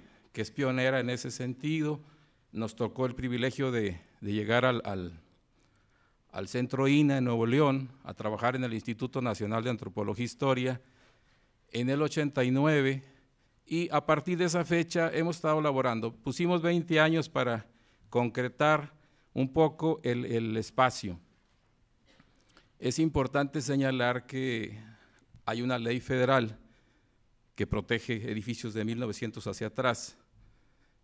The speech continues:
que son los históricos, y de mil novecientos hacia adelante, que son los artísticos, y que consideramos algún, algunas, este, fechas del siglo veinte como limitantes, lógicas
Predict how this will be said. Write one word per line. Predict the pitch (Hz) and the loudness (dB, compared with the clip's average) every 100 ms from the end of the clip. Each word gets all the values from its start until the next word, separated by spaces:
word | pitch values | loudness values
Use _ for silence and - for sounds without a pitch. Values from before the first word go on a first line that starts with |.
| _ | _
que | - | -12
son | - 107 107 | -6 -4 -2
los | 110 | -4
históricos, | 123 - 151 139 123 131 135 - | -6 -2 2 2 0 -6 -8 -4
y | 139 | -2
de | 143 | 0
mil | 170 | 0
novecientos | 180 165 160 165 139 | 0 0 -2 -4 -4
hacia | 151 - 151 | -4 0 0
adelante, | 156 156 147 143 147 | 0 0 0 -4 -10
que | - 110 | -10 -6
son | 139 | -4
los | 131 | -2
artísticos, | 131 123 147 131 - 127 135 - - _ - _ | -2 -2 -2 -2 -6 -6 -6 -6 -14 _ -20 _
y | 127 | -4
que | 143 | -2
consideramos | 151 139 143 143 160 151 - - _ _ _ - | 0 0 2 2 2 -2 -8 -18 _ _ _ -6
algún, | 117 127 143 - | -4 0 0 0
algunas, | 120 123 143 143 131 | 0 2 2 2 0
este, | 113 - 113 104 | -4 -4 -6 -2
fechas | 175 131 147 123 | 0 0 -2 -2
del | 113 | -2
siglo | - 127 123 | -2 -2 2
veinte | 113 127 120 123 | 2 0 -2 -6
como | - 98 95 - _ _ | -4 -4 -4 -8 _ _
limitantes, | 104 110 120 113 135 135 139 135 127 120 | -2 2 2 2 2 4 2 0 -4 -2
lógicas | 110 127 - 131 - 120 - | 4 4 4 -4 -4 -10 -10